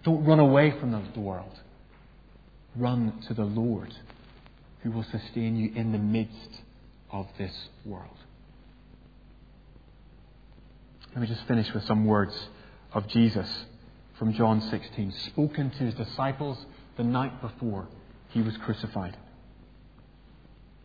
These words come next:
"I have told you these things so that in me you may have peace.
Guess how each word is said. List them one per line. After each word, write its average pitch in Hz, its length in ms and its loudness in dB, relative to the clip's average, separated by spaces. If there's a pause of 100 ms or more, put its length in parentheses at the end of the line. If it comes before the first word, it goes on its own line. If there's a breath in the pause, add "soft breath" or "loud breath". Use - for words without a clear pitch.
(460)
"I 123 140 8
have 123 180 6
told 170 240 8
you 151 100 8
these 135 260 6
things 98 480 0 (440 loud breath)
so - 140 2
that 113 260 2
in 156 320 6
me 110 360 6 (480)
you 120 140 2
may 120 200 6
have 110 260 2
peace. - 380 -4